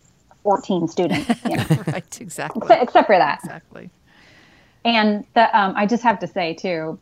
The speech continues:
Speaker 1: before I go, is that the, um, the checklist generator is my favorite thing. I love that. I spent so much time years before trying to make up my own checklists because I would have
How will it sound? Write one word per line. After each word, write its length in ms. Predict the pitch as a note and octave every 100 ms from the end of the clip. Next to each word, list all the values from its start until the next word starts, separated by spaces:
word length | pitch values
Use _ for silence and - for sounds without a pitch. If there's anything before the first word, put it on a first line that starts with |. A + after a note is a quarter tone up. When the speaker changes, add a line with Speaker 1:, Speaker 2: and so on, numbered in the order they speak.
| _
Speaker 1:
before 200 | F#3 E3+
I 60 |
go, 140 | F3+ F3
is 120 | E3+
that 280 | F3+ E3 -
the, 240 | F#3 E3 F3+
um, 360 | E3+ E3 E3+ - - -
the 80 | F3+
checklist 840 | - A#3+ A#3 G#3 F#3 - - - - _
generator 540 | - F#3 E3+ E3 E3 D#3+
is 260 | - E3+ - F3+
my 160 | D#3+
favorite 380 | D#3+ D#3 - F#3
thing. 300 | - - G3 -
I 140 | F#3 F3
love 280 | D#3+ - -
that. 220 | C#3 - _ _ _ _ F#3
I 80 |
spent 440 | F#3+ - G#3 G3 - _ _ _
so 180 | - G#3
much 240 | G#3 - -
time 420 | G#3 F#3 E3 E3+
years 240 | F#3 F3+
before 420 | F#3+ F3 F3+ E3
trying 240 | E3 E3+ E3
to 100 | -
make 200 | E3 E3
up 140 | E3+
my 120 | E3+ D#3+
own 180 | E3+ E3
checklists 640 | E3 - G3 G3+ - _
because 320 | F3 F3+ D#3+ -
I 100 | F3
would 120 | E3+
have 300 | E3+ E3 D#3+